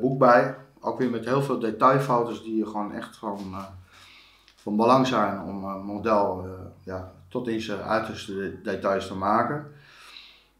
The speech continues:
Ik heb daarbij ook heel veel, eh, hulp gehad van, eh, jongens van de luchtmacht zelf. Eh, ook weer tijdens open dagen van de luchtmacht veel foto's gemaakt. Ja, dan begin je zo'n model. Ja, je koopt er een foto-etch, eh, setje bij,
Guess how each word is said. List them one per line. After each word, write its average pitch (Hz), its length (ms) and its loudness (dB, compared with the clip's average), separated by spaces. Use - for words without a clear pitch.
Ik - 180 -12
heb 113 140 -4
daarbij 107 340 2
ook 107 100 2
heel 113 180 2
veel, 104 360 0
eh, 101 120 0
hulp 123 300 2
gehad 120 280 2
van, 101 340 -4
eh, 98 340 -4
jongens 110 340 -8
van 117 120 -6
de 107 100 -2
luchtmacht 113 400 -2
zelf. 123 560 0
Eh, 101 340 -6
ook 113 140 -6
weer 120 100 -4
tijdens 107 320 0
open 113 280 0
dagen 107 480 4
van 131 180 4
de 127 100 8
luchtmacht 110 560 6
veel 131 220 6
foto's 113 380 2
gemaakt. 101 380 -2
Ja, 113 320 6
dan 104 120 -2
begin 135 280 2
je 127 140 6
zo'n 120 180 4
model. 127 640 8
Ja, 120 280 -2
je 107 180 0
koopt 120 240 4
er 113 100 2
een 117 60 2
foto-etch, 127 720 4
eh, 107 360 2
setje 110 380 -2
bij, 95 440 0